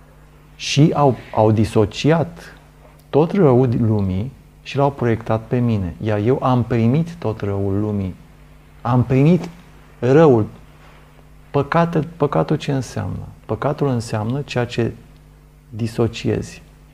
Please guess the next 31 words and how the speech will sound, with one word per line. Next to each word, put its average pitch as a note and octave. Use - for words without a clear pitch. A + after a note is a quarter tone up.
Păcatul B2+
și B2+
diabo-, A#2+
diavolul. G#2+
De -
aici, A2+
dia-, A#2+
dracul D3
și -
diavolul A2
sunt A#2+
cei C3+
care A#2+
sunt, A#2+
cum A#2
să A2
zic, G2+
pro-, A#2
metafora A#2+
păcatului, A2
că G2+
te A2
duce A#2+
dracul A2+
în G2+
păcat, G#2
da? G#2
Diabol, G#2+
diabolon G#2+
și -
symbolon. G2+